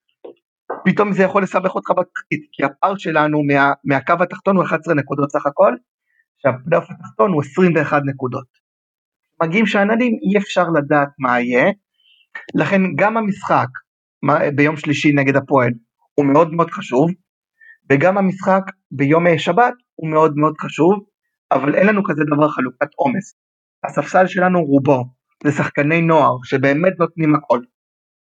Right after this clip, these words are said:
אבל חוץ מאיתנו אף אחד לא באמת מכיר אותם ככל הנראה, הם עוד לא עשו שום דבר בליגת העל, חוץ מאלעד שחף שזוכרים לו את זה, ששנה שעברה הוא היה הראשון שהבקיע נגד מכבי תל אביב, שהוא היה מושאל לנס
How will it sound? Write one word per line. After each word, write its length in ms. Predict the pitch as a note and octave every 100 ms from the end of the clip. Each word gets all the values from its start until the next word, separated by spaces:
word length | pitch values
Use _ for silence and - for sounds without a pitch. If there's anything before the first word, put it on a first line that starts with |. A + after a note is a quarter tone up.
| _ _ _ _ _ _ C#3
אבל 120 | D#3
חוץ 220 | F#3 F#3
מאיתנו 380 | D#3+ D#3 D3+ D3+
אף 100 | -
אחד 140 | D3+
לא 60 | C#3+
באמת 240 | C3+ C3+ C3
מכיר 240 | A2+ C3+
אותם 200 | C3+ D3 C#3+
ככל 220 | - D#3+
הנראה, 300 | D#3+ E3 F3+ A3 _ _ _ _ -
הם 60 |
עוד 140 | C#3+ D3
לא 60 |
עשו 160 | D3+ D#3+
שום 240 | - D3+
דבר 280 | C#3 C3+ C#3
בליגת 480 | B2+ B2+ B2+ A#2 -
העל, 280 | B2 D3 F#3+ F#3+ _ _ _ _ _
חוץ 200 | D#3+ D#3+
מאלעד 440 | E3 D3+ D3 D3+ D3+
שחף 320 | D#3 D3+ D#3+
שזוכרים 640 | E3+ C#3+ C#3 - D#3+ E3
לו 100 | D3+
את 80 | C#3
זה, 260 | C3+ D#3+ F#3 - _ _ _
ששנה 460 | - B2 B2 C#3+ D#3
שעברה 380 | D3+ C3+ C#3 E3
הוא 160 | C#3
היה 220 | B2 D3
הראשון 400 | D#3 B2+ B2 F3+
שהבקיע 480 | E3+ C3+ A#2 - E3
נגד 180 | D#3 C#3
מכבי 360 | B2+ B2+ D3+ D3
תל 180 | - B2
אביב, 220 | A#2+ C#3+ - _ _ _ _ _
שהוא 160 | C3+
היה 100 | C3+
מושאל 260 | C3+ C#3 C#3
לנס 240 | C3+ C#3